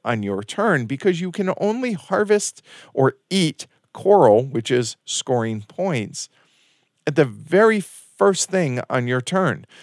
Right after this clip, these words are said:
So when you set yourself up, you need to set yourself up in such a way that's protected enough to where it's going to survive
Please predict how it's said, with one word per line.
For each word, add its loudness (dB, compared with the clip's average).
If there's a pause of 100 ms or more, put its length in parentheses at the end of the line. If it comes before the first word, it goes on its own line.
(440)
So 0
when 4
you 2
set 0
yourself 0
up, 0
you -8
need -8
to -6
set -4
yourself -2
up -2
in -8
such -4
a -4
way 0
that's -2
protected -4
enough -2
to -12
where 2
it's -2
going -2
to -4
survive -2